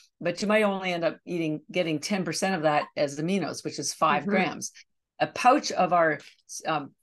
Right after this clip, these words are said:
Speaker 1: p-, our tablets has five grams. So it's, again, very efficient because you absorb all of it.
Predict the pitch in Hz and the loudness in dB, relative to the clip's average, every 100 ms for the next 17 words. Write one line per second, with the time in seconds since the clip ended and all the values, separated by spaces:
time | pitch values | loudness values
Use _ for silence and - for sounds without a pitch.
0 | - - - - 147 - 208 180 - - | -20 -20 -12 -8 -6 0 2 2 0 -2
1 | 175 165 185 185 165 269 262 - - 196 | -4 0 4 4 4 2 2 -2 -2 2
2 | 170 165 - - - 180 175 196 220 170 | 2 0 -10 -20 -8 -6 -4 0 0 0
3 | 135 196 208 208 202 196 180 180 160 165 | -2 -2 -2 -2 -4 -4 -6 -4 -4 -2
4 | 165 147 135 160 147 165 175 170 175 | -2 -2 0 0 4 4 6 4 0